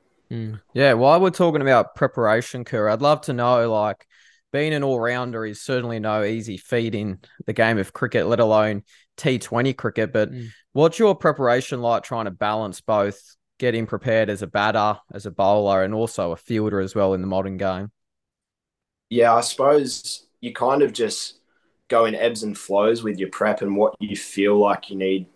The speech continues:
Speaker 3: at that time. You know, like, maybe you've, you've played the last, say, three games in a row and bowled four overs in all of them, and you've gone okay. So you might feel like you don't need as much prep there. Um, you just kind of tick over and get the job done and maybe move on to some batting. Um, 'cause obviously you have limited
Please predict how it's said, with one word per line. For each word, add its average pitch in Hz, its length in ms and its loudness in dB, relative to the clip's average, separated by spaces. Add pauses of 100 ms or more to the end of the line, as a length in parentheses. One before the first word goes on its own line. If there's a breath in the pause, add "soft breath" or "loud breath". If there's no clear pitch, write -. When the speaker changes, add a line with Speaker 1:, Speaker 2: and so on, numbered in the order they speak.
Speaker 3:
at 101 180 -4
that 95 200 -2
time. 110 380 -2
You 110 60 -4
know, 104 180 0
like, 104 200 0
maybe 107 280 0
you've, 98 280 -4 (160)
you've 101 200 -6 (380)
played 104 420 2
the 95 60 4
last, 98 380 2
say, 98 160 -2
three 104 320 0
games 98 280 -2
in 95 80 -6
a 95 40 -2
row 95 180 0
and 95 80 -6
bowled 95 280 -2
four 95 400 -2
overs 92 200 -10
in 95 80 -16
all 92 220 0
of 95 80 -2
them, 92 140 -10
and 92 120 -14
you've 90 140 -16
gone 95 280 0
okay. 95 360 -4
So 98 160 -4
you 95 140 -8
might 98 260 -2
feel 98 300 -2
like 92 260 0
you 95 80 -6
don't 92 200 -2
need 90 200 -12
as 104 100 -6
much 101 240 -4
prep 110 240 0
there. 139 300 2 (720 soft breath)
Um, 92 240 0
you 92 80 0
just 92 180 -2
kind 95 180 -4
of 92 80 -8
tick 98 220 -6
over 92 200 -4
and 92 80 -4
get 95 160 -4
the 95 60 -8
job 90 260 -6
done 92 200 -2
and 92 100 -4
maybe 92 220 0
move 92 300 0
on 92 140 -4
to 95 100 -10
some 87 180 -4
batting. 92 480 -10
Um, 92 240 -4
'cause 113 180 2
obviously 104 380 4
you 98 80 0
have 104 240 -2
limited 104 560 -4